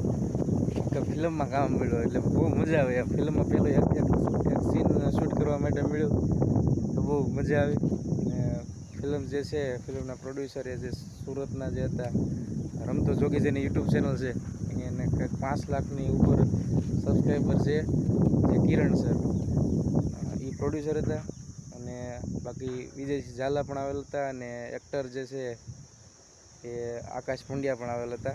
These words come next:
અને બહુ મજા આવી. પહેલી વાર, અ,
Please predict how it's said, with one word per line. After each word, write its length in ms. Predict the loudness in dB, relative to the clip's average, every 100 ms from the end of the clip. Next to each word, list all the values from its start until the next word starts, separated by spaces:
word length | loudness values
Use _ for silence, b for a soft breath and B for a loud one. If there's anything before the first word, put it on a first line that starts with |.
| -8 -14 -16 -14 -14
અને 100 | -6
બહુ 260 | -2 -2
મજા 400 | -2 -6 0 2
આવી. 260 | 4 0 -4 -12 -18 -18 -18 -18 -16 -16 -16 -16 -14 -12 -12 -12 -10 -6 -2 2
પહેલી 240 | 2 4
વાર, 200 | 4 4
અ, 340 | 4 4 4